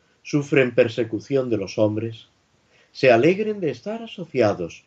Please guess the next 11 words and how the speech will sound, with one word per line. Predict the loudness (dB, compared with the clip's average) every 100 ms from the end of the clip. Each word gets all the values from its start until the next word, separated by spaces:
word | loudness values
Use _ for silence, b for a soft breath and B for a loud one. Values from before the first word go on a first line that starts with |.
| _ _ _
al | -2 0
sacrificio | 0 -2 0 0 -2 -4 0 0
de | 0
tu | -2 2
Hijo | 2 2 -12 -14 _ _ _ _ _ _
y | -6
comprendan | 2 2 4 0 2 0 -2
que | -8
sus | -12 -6
nombres | -2 -2 -4 -10 -14 _ _ _ _
están | -12 0 0 0